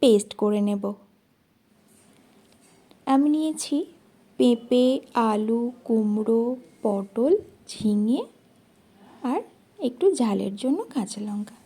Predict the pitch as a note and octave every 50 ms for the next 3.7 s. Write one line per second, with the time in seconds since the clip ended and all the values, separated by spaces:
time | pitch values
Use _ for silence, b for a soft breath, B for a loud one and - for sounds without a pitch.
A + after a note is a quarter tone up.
0 | _ _ _ - C4+ C4+ - D4 C#4+ C#4+ D4 D4 D4 - E4 D4 D4+ - D4 C#4+
1 | D4 - D4 C#4+ C#4 C#4 - E4 D#4+ D4+ C4+ B3+ C4+ C#4 C#4 C#4 C#4+ C#4 C#4 F#4+
2 | A4+ A4+ - - - B3 B3+ A#3+ C4+ G4+ A4 F#4 A#3 G3 F#3+ G3 G3 G3 G3 G3
3 | - G3+ G3+ - _ G#3 G#3 - G#3+ G#3+ G#3+ G#3 G#3+